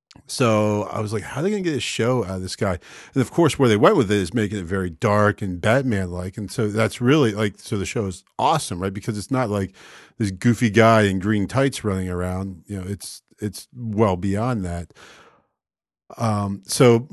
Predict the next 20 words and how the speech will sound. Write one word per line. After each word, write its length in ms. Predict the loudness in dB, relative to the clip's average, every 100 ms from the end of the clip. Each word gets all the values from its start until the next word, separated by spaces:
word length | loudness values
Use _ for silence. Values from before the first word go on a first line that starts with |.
| -2
my 220 | 2 2
same 340 | 2 2 4
reservations 720 | 4 2 2 4 4 0 2 2
<laughs> 80 | 2
then 220 | 2 0
come 220 | 0 2
out 300 | 6 6 4
with 300 | -2 -4 -4
Flash. 500 | -4 0 0 0 -4
When 160 | -2 0
you 80 | 0
think 140 | -2
about 220 | 0 -4
Flash, 280 | -4 -6 -4
again, 480 | -4 2 4 4 0
a 100 | -4
guy 320 | -2 -2 -2 -2
who 100 | -4
was 240 | -2 -2
a 240 | -2 -4